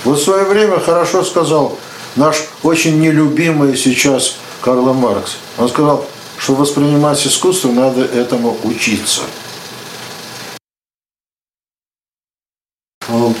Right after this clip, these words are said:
Speaker 2: смотри, я нашёл такое определение творчества, как процесс деятельности, создающий качественно новые материальные и духовные ценности, или итог создания объективного нового. То есть духовные ценности. То есть какая-то ценность, да,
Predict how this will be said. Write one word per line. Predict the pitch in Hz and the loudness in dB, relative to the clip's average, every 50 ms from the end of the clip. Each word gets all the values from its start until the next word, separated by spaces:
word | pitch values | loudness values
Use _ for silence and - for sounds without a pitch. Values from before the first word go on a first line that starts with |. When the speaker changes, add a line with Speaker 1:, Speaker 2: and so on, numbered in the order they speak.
| - | 0
Speaker 2:
смотри, | - 143 143 139 143 110 | 0 0 2 2 2 2
я | 101 113 | 2 2
нашёл | 131 131 151 143 | 2 2 2 2
такое | 139 147 180 | 2 2 2
определение | 165 156 139 143 147 143 139 | 2 2 2 4 4 4 2
творчества, | 135 143 165 190 190 - - - 110 98 95 95 - - - - | 2 2 2 2 0 -2 -2 -2 -2 -4 -4 -8 -12 -14 -10 -4
как | - 127 123 - - - - - - - - - - | -2 -2 0 -2 -2 -6 -10 -14 -16 -16 -16 -6 0
процесс | - 139 135 131 - 160 143 135 | 2 2 2 4 4 2 2 2
деятельности, | 123 156 190 220 196 - 156 127 117 110 - - 110 | 2 2 2 2 2 0 -2 0 0 -2 -4 -4 -4
создающий | - - - 117 113 113 131 131 139 160 165 - - - 127 127 - | -4 -2 -2 0 2 2 4 4 4 2 2 0 0 -2 -2 -4 -2
качественно | - 165 160 151 - 120 - - - 117 117 117 | 0 2 2 2 0 -2 -4 -2 -2 0 2 2
новые | 117 120 131 139 123 113 113 110 | 2 4 4 2 2 2 2 2
материальные | 110 107 104 - - 120 131 147 170 175 165 151 135 127 - - - - - | 0 0 0 2 2 4 4 4 4 4 4 2 2 2 -2 -8 -12 -10 -8
и | 135 | -6
духовные | 120 113 123 127 131 151 151 143 143 139 135 | -2 0 0 2 2 2 2 4 4 2 2
ценности, | 127 127 - - 147 117 107 98 98 - - - - - - - - - - - - - - | 2 0 0 0 0 0 0 -4 -6 -8 -8 -10 -12 -12 -14 -14 -16 -16 -16 -16 -14 -8 -4
или | 131 123 117 120 120 | 0 2 4 4 2
итог | 120 - - 185 - - | 2 2 2 2 2 2
создания | 147 120 110 - 127 143 147 143 135 | 2 0 2 2 2 2 2 2 0
объективного | 131 - 113 110 110 107 - - 139 131 127 123 120 120 | 0 -2 -2 -4 -4 -4 -2 0 0 2 2 2 2 2
нового. | 123 127 113 98 92 87 87 - - - - - - - - - - - | 2 2 2 2 0 -2 -8 -10 -12 -16 -16 -16 -16 -14 -14 -12 -6 0
То | - 123 | 2 2
есть | 127 120 - - - - - - - - - - - - - - - - - - - - 104 | 2 2 0 -2 -6 -10 -14 -14 -16 -16 -16 -16 -16 -16 -16 -14 -14 -12 -12 -12 -8 -2 -2
духовные | 113 117 165 165 160 156 147 139 | 0 2 2 2 4 4 2 2
ценности. | - 196 180 117 95 - - - - - - - - - - - - - - - - | 2 2 0 0 -2 -8 -10 -12 -14 -14 -14 -16 -16 -16 -16 -16 -16 -16 -16 -14 -8
То | - | -8
есть | - - | -6 -4
какая-то | - - 127 120 - - | 0 0 0 0 0 -2
ценность, | - - - 156 175 185 143 110 - - - | -2 0 2 2 2 2 0 0 -2 -4 -6
да, | - 110 120 | -4 -4 -4